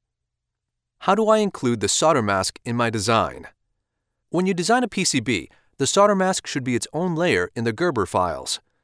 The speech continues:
Check the design rules for a solder mask layer. Usually, you'll want a two mil border around your feature in case the solder mask isn't perfectly centered.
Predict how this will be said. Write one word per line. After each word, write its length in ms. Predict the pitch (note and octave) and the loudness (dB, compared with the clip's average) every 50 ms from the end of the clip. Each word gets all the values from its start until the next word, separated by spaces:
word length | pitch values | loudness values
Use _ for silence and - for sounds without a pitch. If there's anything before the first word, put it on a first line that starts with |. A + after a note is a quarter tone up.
| _ _ _ _ _ _ _ _ | _ _ _ _ _ _ _ _
Check 260 | - - - F#3 - - | -4 0 0 0 0 0
the 80 | A#3 | 0
design 360 | G3 - - D3 C3 B2 A#2+ | -2 0 2 4 4 4 4
rules 240 | A#2 A#2 A2+ A2+ - | 2 0 0 -2 -2
for 200 | - - G#2+ G2+ | -4 -2 -2 0
a 40 | F#2+ | 0
solder 300 | - - B2+ B2 A#2+ A#2 | 0 0 2 2 2 2
mask 280 | A2 G#2 G2 - - - | 0 0 -2 -2 -4 -2
layer. 380 | B2+ B2+ G#2+ E2 - - - - _ _ _ _ _ _ _ _ _ _ _ _ _ _ _ _ _ _ _ - | -2 0 0 -2 -4 -8 -14 -20 _ _ _ _ _ _ _ _ _ _ _ _ _ _ _ _ _ _ _ -10
Usually, 560 | D3 F3+ G#3 G3+ - - G#2 F#2+ F#2 E2 - _ _ _ _ | -6 -4 -2 -2 0 0 0 0 0 -2 -6 _ _ _ _
you'll 200 | - D3 D3 D#3 | 0 0 2 4
want 220 | F3+ G#3+ A#3 A#3+ | 4 4 2 2
a 40 | A3 | 0
two 300 | - - - - G#3 G#3 | -2 -4 -4 -2 0 0
mil 220 | G3 F3+ E3 C#3 | 2 2 2 2
border 500 | B2 G#2+ - D3+ E3+ E3 B2 F2+ E2 E2 - - | 0 -2 -2 0 0 2 2 2 0 -2 -2 -2
around 280 | A2 C3 C#3+ C#3 B2+ | -2 0 0 0 -2
your 80 | A2 G2+ | -4 -8
feature 520 | - - G3 G3+ F#3 - - C2 - - - _ _ _ _ _ - | -8 -8 -8 -8 -6 -6 -8 -10 -10 -14 -18 _ _ _ _ _ -10
in 80 | B2+ | -6
case 200 | - D#3+ D#3 C#3 | -2 -2 -2 -2
the 100 | - B2 | -2 -4
solder 280 | - - D#3 C#3 B2+ A#2+ | -2 0 2 2 2 2
mask 280 | A#2 G#2+ G#2 - - B2 | 2 0 -2 -2 -4 -6
isn't 260 | G#2+ G2 F#2+ F2 - | -6 -6 -8 -10 -6
perfectly 420 | - - D3 - B2+ G#2+ - F#2+ | -4 -4 -2 -2 -4 -6 -8 -8
centered. 480 | F2+ - - F#3+ E3+ - - A#1 - _ | -4 -2 -2 -2 -2 -4 -8 -12 -14 _